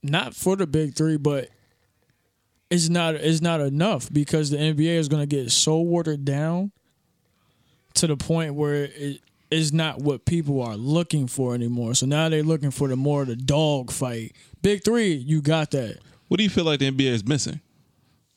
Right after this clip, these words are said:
Speaker 2: That's
Speaker 1: Uh,
Speaker 2: making, that would make people feel like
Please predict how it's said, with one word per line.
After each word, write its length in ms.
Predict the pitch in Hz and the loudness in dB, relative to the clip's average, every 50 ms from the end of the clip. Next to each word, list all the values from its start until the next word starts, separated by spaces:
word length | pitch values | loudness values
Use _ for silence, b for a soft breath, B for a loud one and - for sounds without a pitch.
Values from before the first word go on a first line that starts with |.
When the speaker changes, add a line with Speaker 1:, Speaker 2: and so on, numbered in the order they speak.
| _ _ _ _ _ _ - | _ _ _ _ _ _ -4
Speaker 2:
That's 160 | - 110 98 | -2 -2 0
Speaker 1:
Uh, 20 | 107 | 2
Speaker 2:
making, 340 | 113 120 - 147 131 - 107 | 2 2 2 0 0 0 0
that 120 | 117 117 | 0 0
would 120 | 117 113 110 | 0 0 0
make 240 | 110 117 120 113 101 | 2 0 0 0 0
people 200 | 123 117 101 98 | 0 0 -2 -2
feel 260 | - - 117 110 107 | -2 0 0 2 2
like 340 | 101 104 101 95 87 - - | 2 2 2 0 -2 -4 -10